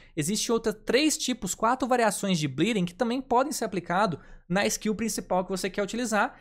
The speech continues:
e seguir o seu caminho no, no santuário ali usando uma build muito legal. Então assim, o jogo tá muito completinho, vocês vão gostar pra caramba, ele tá sensacional, ele tá muito bonito.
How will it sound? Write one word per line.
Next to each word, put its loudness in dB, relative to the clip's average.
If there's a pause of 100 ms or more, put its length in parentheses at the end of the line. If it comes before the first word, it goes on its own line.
(160)
e 0
seguir 0
o 2
seu 0
caminho -2
no, 0
no -2
santuário -2
ali 0
usando -2
uma -2
build -2
muito -2
legal. -2 (440)
Então -2
assim, -2
o -2
jogo -2
tá -6
muito -2
completinho, 0 (180)
vocês -20
vão -2
gostar 0
pra -2
caramba, -2
ele -4
tá -4
sensacional, -2
ele -4
tá -4
muito -2
bonito. -2